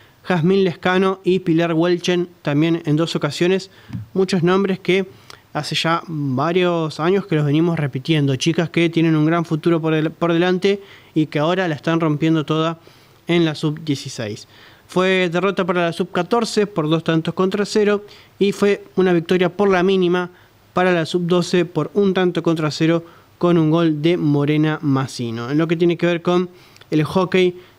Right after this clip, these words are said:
del Club Atlético Argentino, y estos resultados más que positivos para las chicas de Argentino, que continúan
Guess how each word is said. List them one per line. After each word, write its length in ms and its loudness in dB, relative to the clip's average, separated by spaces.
del 240 0
Club 300 0
Atlético 800 0
Argentino, 580 0
y 60 2
estos 240 -6
resultados 600 -4
más 420 2
que 140 -2
positivos 840 0
para 120 0
las 160 -2
chicas 280 -2
de 160 0
Argentino, 720 2
que 100 -2
continúan 640 2